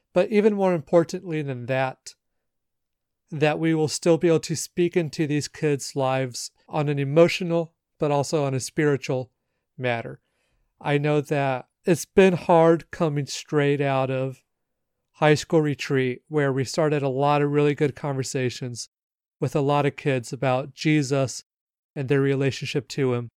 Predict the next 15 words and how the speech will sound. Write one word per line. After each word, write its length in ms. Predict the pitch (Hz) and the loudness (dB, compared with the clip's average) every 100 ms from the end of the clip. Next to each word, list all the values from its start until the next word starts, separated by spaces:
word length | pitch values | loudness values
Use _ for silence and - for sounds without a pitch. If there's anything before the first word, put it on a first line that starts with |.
| _ | _
And 240 | - 151 147 | 0 0 2
now 640 | 151 151 151 147 143 151 _ | 2 2 2 2 2 -2 _
we 100 | 170 | -2
weren't 320 | 156 156 160 - | 2 2 2 0
able 220 | 151 147 | 0 0
to 100 | 147 | -2
follow 400 | - 165 156 147 | 0 4 6 4
through 500 | 139 151 147 139 135 _ _ _ | 2 -2 2 2 -2 _ _ _
with 140 | 151 | -6
those 220 | 135 143 - | -2 -2 -2
conversations 720 | 151 131 127 143 127 147 135 | -4 -4 -4 -4 -4 -4 -6
as 160 | 123 | -6
we 80 | 127 | -4
were 140 | 120 110 | -6 -6
hoping. 420 | 117 113 139 | -8 -10 -14